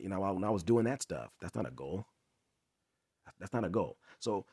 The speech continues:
I was doing goals the same way most people do goals, which is just like, oh, you think of something, it's like, sure, I mean, I don't look at, those aren't goals to me. So when I say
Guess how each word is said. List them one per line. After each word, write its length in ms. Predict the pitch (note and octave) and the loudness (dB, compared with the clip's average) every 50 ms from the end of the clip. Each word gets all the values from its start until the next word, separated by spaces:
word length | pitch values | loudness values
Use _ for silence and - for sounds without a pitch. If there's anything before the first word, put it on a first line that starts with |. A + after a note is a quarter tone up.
| - _ _ _ _ _ _ _ _ _ | -20 _ _ _ _ _ _ _ _ _
I 140 | - D3+ F3 | 0 0 2
was 180 | E3 D3+ A2+ | 2 2 2
doing 340 | F#2 B2+ C3 C3+ A#2 G2+ F#2 | 4 6 6 6 6 4 2
goals 440 | E2+ G2 F#2+ G2+ G#2+ A#2 C3+ C3 - | 0 0 0 2 4 4 2 2 0
the 100 | - G2+ | -2 -2
same 300 | - - C#3 C#3 C#3 B2 | 0 0 0 2 2 4
way 160 | A#2 A2+ A2 | 4 4 4
most 360 | G2+ F2+ E2+ E2+ G2+ G#2+ - | 2 0 0 0 -2 -2 -2
people 160 | - - - D2+ | -4 -8 -10 -12
do 120 | C#2+ C#2+ | -12 -10
goals, 440 | C#2 D2+ - - - - - - - _ _ _ | -10 -10 -10 -12 -14 -14 -16 -18 -18 _ _ _
which 160 | F#2 F2+ F#2 | -6 -6 -4
is 80 | F2+ | -4
just 300 | E2+ - A2 G2 - - | 0 0 0 0 0 -2
like, 100 | - D#2+ C#2+ | -6 -6 -2
oh, 120 | F3+ F#3+ | 2 2
you 160 | G#2+ G2+ G2 | 2 2 0
think 160 | - - C3 B2+ | 0 -2 -2 -2
of 60 | E2 | -2
something, 300 | - F#2+ F2 - - F2+ | -2 -4 -6 -4 -4 -6
it's 120 | F2 E2+ - | -6 -4 -6
like, 160 | E2+ D#2+ - _ _ _ _ _ _ _ _ _ | -8 -8 -10 _ _ _ _ _ _ _ _ _
sure, 300 | - - - - - C3 - - - | -10 -4 -2 -2 -2 -4 -6 -10 -16
I 40 | - | -18
mean, 280 | - - - - - - - - - - | -18 -18 -20 -20 -20 -20 -20 -20 -12 -4
I 60 | - | 0
don't 200 | D#3 E3+ D3+ A#2+ | 2 2 4 4
look 180 | C3 G3+ - - | 2 2 2 -2
at, 80 | - - - - - - - _ | -8 -14 -18 -20 -20 -20 -12 _
those 180 | - B2 D#3 E3 | 0 2 2 4
aren't 200 | E3+ D3+ A2 F#2+ | 2 0 -2 -2
goals 320 | G#2 A2+ G2 D2+ - - - | -2 -2 -2 -2 -6 -10 -10
to 100 | - D#2+ | -10 -10
me. 180 | C#2 A1+ G1+ _ _ _ _ _ - - _ | -10 -12 -14 _ _ _ _ _ -20 -20 _
So 100 | - G#2+ | -4 0
when 100 | A2+ C3+ | 0 2
I 20 | C#3+ | 2
say 380 | C#3 - E3+ F3+ D#3+ D#3 - | 2 2 2 0 0 -2 -4